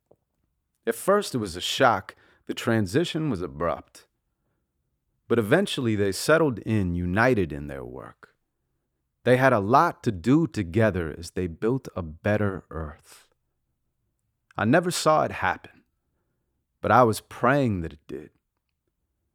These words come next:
I held my wife and kids' hands as I closed my eyelids, and I dreamt about this world and the things we could create if I could find the right joke before my soul evacuates.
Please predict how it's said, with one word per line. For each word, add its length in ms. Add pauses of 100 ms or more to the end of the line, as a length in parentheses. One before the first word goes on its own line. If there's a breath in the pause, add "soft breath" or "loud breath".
(320)
I 80
held 320
my 140
wife 480
and 140
kids' 440
hands 600 (400 soft breath)
as 140
I 120
closed 580
my 260
eyelids, 840 (960)
and 120
I 60
dreamt 460
about 300
this 220
world 600 (1040)
and 140
the 40
things 560
we 140
could 260
create 460 (1300)
if 140
I 120
could 180
find 400
the 80
right 380
joke 500
before 400
my 220
soul 560
evacuates. 1040